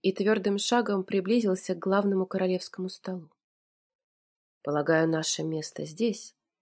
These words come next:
если вы прямо сейчас не хотите объявить королевству гоблинов неуважение", проговорил он.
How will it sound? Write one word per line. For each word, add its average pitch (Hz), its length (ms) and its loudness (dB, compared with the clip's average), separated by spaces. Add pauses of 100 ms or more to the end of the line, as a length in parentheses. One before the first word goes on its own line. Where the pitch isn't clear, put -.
(240)
если 185 280 4
вы 214 100 6
прямо 214 280 6
сейчас 220 540 2
не 180 120 4
хотите 190 480 2
объявить 180 440 2
королевству 180 600 2
гоблинов 175 680 2 (340)
неуважение", 190 800 0 (960)
проговорил 190 680 2
он. - 180 -12